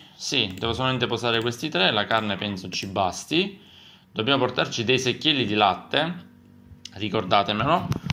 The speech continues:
Dobbiamo riportarci dei secchielli di latte e poi penso che abbiamo tutto. Le litre le lasceremo a casa perché, ok, sarà più veloce, sarebbe più veloce andare con le litre, ma si bugga, non, non il computer, tutto il mondo, proprio la terra umana si bugga, signori, quindi non abbiamo che fare.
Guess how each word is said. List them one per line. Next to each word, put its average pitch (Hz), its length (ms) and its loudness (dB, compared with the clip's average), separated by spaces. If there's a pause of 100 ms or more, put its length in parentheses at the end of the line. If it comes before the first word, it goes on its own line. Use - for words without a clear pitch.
Dobbiamo 117 220 2
riportarci 123 420 2
dei 113 100 2
secchielli 156 360 2
di 180 40 4
latte 196 340 4
e 131 40 0
poi 139 200 -2
penso 131 280 0
che 104 60 0
abbiamo 113 260 0
tutto. 110 260 -2
Le 107 120 2
litre 131 260 2
le 101 120 2
lasceremo 107 380 -2
a 98 60 -2
casa 101 380 0
perché, 95 560 -2
ok, 113 360 -2
sarà 98 280 -2
più 104 160 -6
veloce, 110 400 0
sarebbe 110 240 0
più 113 100 -8
veloce 113 320 2
andare 110 240 0
con 143 120 0
le 151 60 4
litre, 98 220 0
ma 107 220 -2
si - 160 -8
bugga, 104 520 2
non, 110 220 -4
non 131 220 0
il 113 100 0
computer, 117 480 0
tutto 139 300 -2
il 127 100 4
mondo, 131 340 2
proprio 120 400 2 (220)
la 117 140 4
terra 127 380 6
umana 107 420 6
si 104 120 -6
bugga, 98 460 2
signori, 98 400 -2
quindi 107 220 0
non 107 180 2
abbiamo 120 240 2
che 107 140 2
fare. 90 360 0